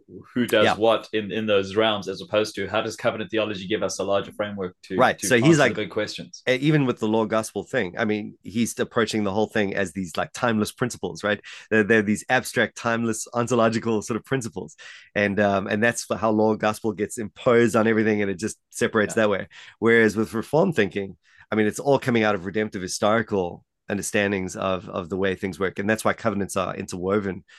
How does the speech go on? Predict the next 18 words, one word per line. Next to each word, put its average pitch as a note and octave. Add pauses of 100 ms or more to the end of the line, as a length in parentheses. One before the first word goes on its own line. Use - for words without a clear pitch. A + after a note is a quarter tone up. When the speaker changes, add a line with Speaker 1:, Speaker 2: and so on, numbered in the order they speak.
(260)
Speaker 2:
with G2+
the F#2+
whole F#2+
process, G#2
because G2
we B2
don't B2
just G#2
understand G2+
these G#2+
random G#2
principles. G2+ (460)
Uh, G2
we G#2+
understand G#2
it F#2+
to G#2
emerge. G2+